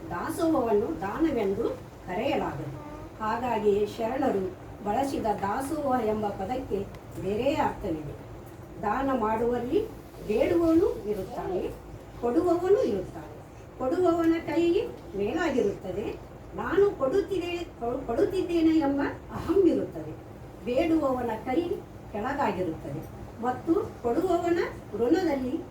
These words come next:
ಇರಬೇಕಾಗುತ್ತದೆ. ಹೀಗೆ ಕಾಯಕ ದಾಸೋಹಗಳು ಒಂದೇ ನಾಣ್ಯದ ಎರಡು ಮುಖಗಳಾಗಿವೆ. ಕಾಯಕವಿಲ್ಲದೆ ದಾಸೋಹವಿಲ್ಲ,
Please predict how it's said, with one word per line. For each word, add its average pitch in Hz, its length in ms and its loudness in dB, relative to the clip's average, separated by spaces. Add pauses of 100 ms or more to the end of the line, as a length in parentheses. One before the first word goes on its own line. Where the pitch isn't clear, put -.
ಇರಬೇಕಾಗುತ್ತದೆ. 160 920 -6 (720)
ಹೀಗೆ 208 400 2
ಕಾಯಕ 240 600 -4 (140)
ದಾಸೋಹಗಳು 196 800 -4 (340)
ಒಂದೇ 254 400 0
ನಾಣ್ಯದ 185 340 0
ಎರಡು 202 440 0
ಮುಖಗಳಾಗಿವೆ. 185 760 -4 (440)
ಕಾಯಕವಿಲ್ಲದೆ 233 1000 0 (140)
ದಾಸೋಹವಿಲ್ಲ, 214 1000 0